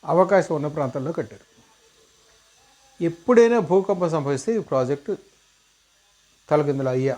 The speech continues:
అవకాశం, ప్రమాదం ఉంది. ఒకటి. రెండోది, పొరపాటున కనుక ఆ రిజర్వాయర్కి ఏమైనా జరిగితే,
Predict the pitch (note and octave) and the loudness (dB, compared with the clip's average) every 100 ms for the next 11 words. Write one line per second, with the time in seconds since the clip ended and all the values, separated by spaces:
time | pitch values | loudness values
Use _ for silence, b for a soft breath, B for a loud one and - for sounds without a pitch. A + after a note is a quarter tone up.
0 | C#3 C#3 C3+ A#2+ G3 - C3+ C#3+ C#3+ A#2 | -4 -2 -2 -2 -4 0 2 2 0 -4
1 | F#2 _ _ _ _ _ _ _ _ _ | -10 _ _ _ _ _ _ _ _ _
2 | _ _ _ _ _ _ B2 G2 - _ | _ _ _ _ _ _ -10 -10 -14 _
3 | _ _ _ _ _ _ _ D#3 F3 F3+ | _ _ _ _ _ _ _ 0 2 2
4 | G#2 F2 _ _ _ _ - D#3+ F#3+ A#3 | 2 -4 _ _ _ _ -2 0 2 2
5 | A#3+ A3 G3+ F#3+ G3+ E3+ C#3 C#3+ D3+ D3+ | 2 0 -4 -6 -4 -2 -2 -2 -2 -2
6 | C#3+ C#3 B2 B2 A#2+ G2+ A2+ A2 G#2 B2 | -2 -2 -2 -2 -4 -4 -6 -6 -8 -10